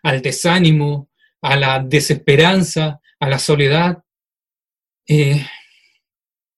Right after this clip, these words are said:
y construir ciudades en estas actitudes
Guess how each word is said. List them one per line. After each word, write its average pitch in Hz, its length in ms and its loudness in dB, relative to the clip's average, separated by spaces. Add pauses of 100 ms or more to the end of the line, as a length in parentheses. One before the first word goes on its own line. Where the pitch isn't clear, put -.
(240)
y 143 160 -4
construir 160 480 2
ciudades 180 580 0
en 190 80 0
estas - 560 -6
actitudes 180 880 -4